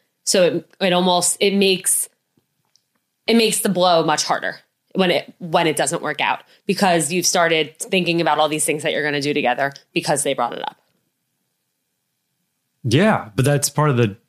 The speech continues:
Speaker 2: that's like, yeah, but that's a two-way street. It's, it sucks equally for the,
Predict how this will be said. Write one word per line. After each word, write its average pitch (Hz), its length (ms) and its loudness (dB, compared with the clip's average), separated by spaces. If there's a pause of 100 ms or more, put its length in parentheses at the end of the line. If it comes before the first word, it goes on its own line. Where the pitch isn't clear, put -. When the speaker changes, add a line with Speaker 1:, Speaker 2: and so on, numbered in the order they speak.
(280)
Speaker 2:
that's 139 200 0
like, 139 180 0
yeah, 175 160 2
but 123 220 2
that's 127 200 0
a 143 60 -4
two-way 165 340 4
street. - 440 -2
It's, - 260 -2
it 185 300 0
sucks 180 260 0
equally 160 420 4
for 135 160 -2
the, 113 280 0